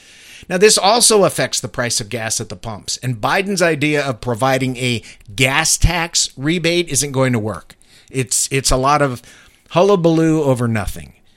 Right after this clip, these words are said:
At the same time, Biden keeps digging into national oil reserves, which will eventually fully deplete them, by the way, and begging other countries to sell the U S A oil. Now, it makes no sense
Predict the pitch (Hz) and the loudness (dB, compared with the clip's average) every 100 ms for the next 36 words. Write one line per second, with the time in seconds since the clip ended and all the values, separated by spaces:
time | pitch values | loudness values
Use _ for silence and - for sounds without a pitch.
0 | _ _ 120 143 - 170 202 233 180 147 | _ _ -10 -4 0 2 2 0 -2 0
1 | 139 147 127 143 160 175 165 127 107 135 | 0 0 2 2 0 -4 -6 -6 -4 -4
2 | 143 165 170 143 131 131 135 160 170 190 | -2 -6 -4 -4 -2 -2 -2 -2 -2 0
3 | 226 214 175 131 120 104 113 98 98 92 | 2 4 4 2 -2 -2 -6 -8 -10 -6
4 | 139 131 - 131 139 143 131 127 135 - | -4 -4 -4 -2 0 -2 -4 -2 -2 -2
5 | 147 139 - 160 165 139 127 - - 202 | -2 -4 -2 0 0 -2 -4 -8 -6 -4
6 | 240 - 120 107 107 101 95 92 78 107 | -4 -4 -4 -4 -6 -6 -10 -12 -14 -16
7 | - - - - - _ 151 156 120 156 | -20 -20 -20 -20 -20 _ -4 -4 -2 -2
8 | 151 151 151 170 175 196 170 143 - 139 | 0 -4 -2 -2 0 -2 -2 -2 -2 -2
9 | 131 - - 127 - 127 123 120 113 107 | -2 -4 -4 -2 0 0 0 -2 -2 -2
10 | - 107 92 92 _ _ _ - 135 123 | -4 -4 -8 -12 _ _ _ -6 -2 -2
11 | 98 78 _ _ _ _ - 165 202 214 | -4 -12 _ _ _ _ -8 -4 0 0
12 | 214 233 - 240 240 131 - - | 0 0 2 2 0 -2 -6 -6